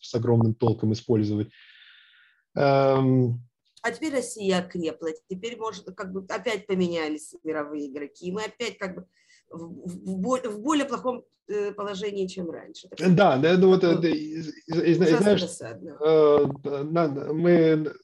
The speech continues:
Speaker 1: наши оппоненты, да, они говорят: «Ой, как здорово, палестинцев все, как бы на палестинскую проблему все забили», да. Мы говорим:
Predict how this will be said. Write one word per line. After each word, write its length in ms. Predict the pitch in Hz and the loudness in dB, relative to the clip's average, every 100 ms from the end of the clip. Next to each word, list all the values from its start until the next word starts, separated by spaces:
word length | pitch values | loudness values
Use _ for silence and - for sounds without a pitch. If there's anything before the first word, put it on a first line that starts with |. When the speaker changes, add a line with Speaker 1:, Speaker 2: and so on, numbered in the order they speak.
| _ _ _ - - | _ _ _ -10 0
Speaker 1:
наши 220 | 185 185 | 2 4
оппоненты, 420 | 175 175 202 143 | 4 4 4 2
да, 200 | 123 147 | 2 2
они 160 | 135 135 | 2 4
говорят: 260 | 143 135 - | 4 2 4
«Ой, 200 | 254 226 | 4 6
как 160 | 135 | 4
здорово, 380 | 135 196 180 160 | 2 4 6 6
палестинцев 680 | - 156 - - 185 175 - | 6 4 4 2 2 2 0
все, 220 | - 143 147 143 131 | 0 2 0 -2 -2
как 180 | 151 143 | 0 2
бы 80 | 151 | 0
на 80 | 147 | 2
палестинскую 520 | 156 151 175 - 165 | 2 2 0 0 2
проблему 400 | 156 160 196 156 | 4 6 4 4
все 180 | - 143 | 2 4
забили», 440 | 147 131 113 101 | 4 4 2 2
да. 280 | 113 135 147 _ _ _ - | 2 0 0 _ _ _ -4
Мы 120 | 139 | 0
говорим: 360 | 147 151 147 | 2 4 4